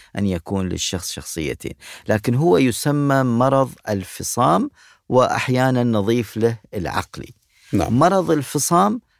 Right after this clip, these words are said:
Speaker 1: أي أن هذا الشخص المصاب بسبب كيمياته في الدماغ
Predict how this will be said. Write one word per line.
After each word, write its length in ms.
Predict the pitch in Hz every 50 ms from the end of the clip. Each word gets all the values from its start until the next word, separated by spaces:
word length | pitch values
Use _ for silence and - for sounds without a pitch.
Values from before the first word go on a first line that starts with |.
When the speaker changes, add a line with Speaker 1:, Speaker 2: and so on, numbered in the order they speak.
| _ _ -
Speaker 1:
أي 100 | 139 151
أن 320 | - - - 123 123 117
هذا 440 | 113 113 101 113 143 160 175 160 147
الشخص 480 | 135 - - - 147 135 - - - -
المصاب 580 | 113 107 107 104 101 - - 90 76 78 78
بسبب 460 | 85 104 - - 226 240 247 127 - - - _ _ _ _ _ _ _ _ -
كيمياته 880 | - 127 135 135 131 131 135 139 147 160 156 - 139 120 113 113 107
في 120 | 101 - 190
الدماغ 500 | 180 160 165 175 175 185 196 202 185